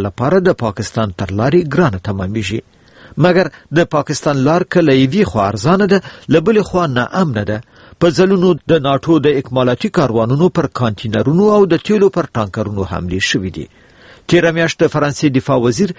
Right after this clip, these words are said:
ښاغلي لانګوي وویل، د ناټو ځواکونو د ایستلو لپاره د منځنۍ آسیا له لارې کار اخیستل واره داره نه دي، خو د په عین حال کې ومنله چې ښه مسیر د پاکستان لاره وه، خو د ناټو او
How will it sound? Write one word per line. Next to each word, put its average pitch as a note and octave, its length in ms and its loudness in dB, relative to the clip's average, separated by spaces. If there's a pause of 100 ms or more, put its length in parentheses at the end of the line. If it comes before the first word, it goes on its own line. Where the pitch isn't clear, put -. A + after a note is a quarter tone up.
(340)
ښاغلي F#3 440 4
لانګوي D3 480 0
وویل، G#2 300 0 (340)
د E3 160 4
ناټو F3 260 0 (140)
ځواکونو D#3+ 420 0 (120)
د C#3 140 4
ایستلو G3 400 2
لپاره C#3 320 -2
د C#3 180 0
منځنۍ A2+ 320 -2 (100)
آسیا G2+ 240 -2
له G2+ 200 0
لارې D#3+ 320 2
کار A2 200 0
اخیستل F#3 460 -2
واره A#2 300 2 (100)
داره D#3+ 260 0
نه F#3 140 2
دي، G2 60 -2 (400)
خو C#3+ 200 2
د A#2+ 120 0
په C3+ 120 0
عین G#3+ 100 2 (120)
حال A#2 120 0
کې - 120 -8
ومنله F3 540 2
چې F#3 100 2 (320)
ښه G#3+ 200 2
مسیر E3+ 400 0
د A#2+ 160 0
پاکستان G#2 560 -4
لاره E3+ 240 2
وه، F#3 80 0 (380)
خو F#3+ 160 2
د D3 220 0
ناټو G#2 300 -2
او G#2+ 60 -2